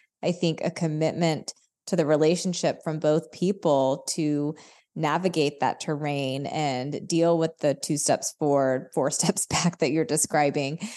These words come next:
And I also think what you're describing is, like, the word we use a lot in relationship therapy is having healthy differentiation,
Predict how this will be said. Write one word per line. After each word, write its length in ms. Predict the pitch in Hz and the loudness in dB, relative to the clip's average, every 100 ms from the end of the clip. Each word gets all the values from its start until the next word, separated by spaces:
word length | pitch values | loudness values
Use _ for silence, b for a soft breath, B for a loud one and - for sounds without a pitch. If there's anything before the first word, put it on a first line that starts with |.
| B B | B B
And 160 | 208 226 | 2 4
I 60 | |
also 300 | 240 311 294 | 4 4 2
think 320 | 262 208 190 - | 0 -2 -2 -6
what 220 | - 196 143 | -2 0 2
you're 100 | 185 | 2
describing 680 | 185 - 180 180 175 170 175 | 0 0 2 2 0 -2 -2
is, 320 | - 160 - | -2 -2 0
like, 180 | 170 170 | -2 0
the 100 | 170 | 0
word 220 | 165 160 | 2 2
we 100 | 160 | 0
use 200 | 160 160 | 0 0
a 80 | 165 | 0
lot 400 | 156 147 143 - | 2 4 2 0
in 440 | - 151 143 143 - | -2 -4 -4 -8 -2
relationship 720 | 165 151 196 214 190 - - | 2 2 2 0 0 -2 2
therapy 400 | 156 139 - 156 | 2 2 0 -2
is 100 | 156 | 0
having 260 | 175 196 | 0 0
healthy 520 | 185 185 180 - 190 185 | 0 0 0 0 0 2
differentiation, 1300 | 180 175 185 180 180 185 165 196 254 - 53 180 | 0 0 2 2 0 0 2 2 2 -4 -4 -8